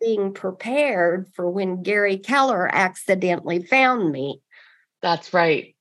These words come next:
Speaker 2: That's right. So you, um, told stories to make sure the points were, ca-, came across while you taught to where they could see themselves in those stories. That's
Speaker 1: That's
Speaker 2: what,
Speaker 1: right.
Speaker 2: you know,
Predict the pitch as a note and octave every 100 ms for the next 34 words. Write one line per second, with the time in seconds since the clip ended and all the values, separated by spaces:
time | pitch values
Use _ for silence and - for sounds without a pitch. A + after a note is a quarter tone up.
0 | _ F3+ - F3 D#3 - - - _ B3
1 | A3+ A#3 C4+ C#4+ C4+ A3+ - _ G#3+ G3+
2 | G3 - _ F#3 - B3 D4 - - A#3+
3 | A3+ A3 A3+ A3 G#3+ G3 G#3+ F#3+ F#3+ A3+
4 | A#3 A#3 A3 G#3+ G3+ - - - - G#3
5 | G3+ F#3 F#3+ F3 - G3 G3+ A#3+ A#3 G#3+
6 | G#3+ - D#3+ D3 - - _ - A3 G#3+
7 | G#3+ G#3 F#3+ - C4 B3+ G#3 G3 - A#3
8 | A3 F3+ G3 F#3 E3 D#3 A3 G#3+ D#3+ F#3
9 | G3 G#3+ F3+ D#3+ D3 - - A#3+ G#3+